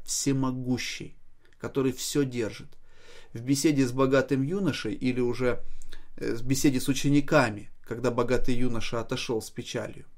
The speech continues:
Матфея девятнадцать двадцать шесть, Христос говорит: «А Богу все возможно». Но есть то, что Бог сделать не может. Я уже об этом, м, сказал. Бог не может делать и даже желать того,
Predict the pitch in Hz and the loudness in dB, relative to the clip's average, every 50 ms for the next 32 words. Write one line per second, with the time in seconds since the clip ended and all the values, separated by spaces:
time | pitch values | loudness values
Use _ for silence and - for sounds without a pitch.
0 | - - - 135 131 127 - - 143 131 123 120 120 120 117 - 127 113 113 - | -16 -10 -6 -4 -4 -2 0 2 4 4 4 2 0 -4 -4 -4 -4 -6 -6 -6
1 | - 120 120 120 110 101 - - 113 110 - - - - - - - - - - | -10 -8 -6 -6 -6 -6 -6 -8 -8 -8 -10 -12 -16 -16 -18 -18 -18 -18 -18 -18
2 | - - - 127 123 - 156 147 139 139 139 127 131 135 131 131 - 127 117 117 | -10 -4 -4 -2 0 0 0 0 2 2 2 4 4 4 4 2 0 -2 -2 0
3 | 120 143 175 196 - 165 131 104 98 - - - - - - - 170 185 185 170 | 2 4 6 6 6 4 2 -2 -6 -6 -6 -4 -4 -2 2 4 4 4 4 2
4 | 160 151 143 127 113 101 101 - - - - - - - - - - - - - | 0 -2 -2 -2 -2 -4 -6 -2 0 0 0 2 2 0 0 0 -2 -4 -6 -8
5 | - - - - - - - - - - - 135 147 165 160 156 185 190 185 - | -12 -16 -18 -18 -14 -14 -14 -14 -10 -4 0 0 2 2 2 2 2 2 2 2
6 | - - - 208 220 233 262 285 - - _ _ - - - - 143 139 131 160 | 0 0 0 2 2 0 -2 -6 -14 -20 _ _ -18 -16 -8 -4 -4 -2 0 2
7 | 190 196 - 135 123 - - 131 143 151 151 143 147 - 131 120 - 92 - - | 0 0 0 -6 -8 -6 -2 0 0 0 0 -2 -2 -4 -4 -2 -2 -2 -2 -2
8 | - - - - - - - - - - - - - - - - 160 180 175 143 | -4 -4 -4 -6 -8 -10 -12 -14 -16 -18 -20 -18 -14 -8 -2 0 2 2 2 4
9 | 143 147 139 139 143 139 139 131 131 131 - - - - - - - - - - | 4 4 4 4 2 0 0 -2 -2 -4 -6 -10 -10 -12 -12 -12 -14 -14 -12 -10
10 | 127 117 - - 95 104 110 117 143 175 165 - - 151 151 151 151 147 131 143 | -10 -8 -6 -6 -6 -6 -4 0 2 2 2 2 0 0 2 4 2 2 2 0
11 | 135 123 123 135 156 190 202 196 160 117 113 - - - - - - - - - | -2 -2 -4 -4 -2 0 0 2 0 0 -2 -4 -12 -20 -20 -20 -18 -18 -18 -8
12 | - - 135 139 160 151 143 147 131 127 156 165 165 165 143 120 107 - - - | -2 0 6 6 6 6 6 4 4 4 4 4 6 6 6 6 4 0 -4 -2
13 | - 123 127 143 175 202 214 214 - | -2 0 4 6 6 6 6 4 0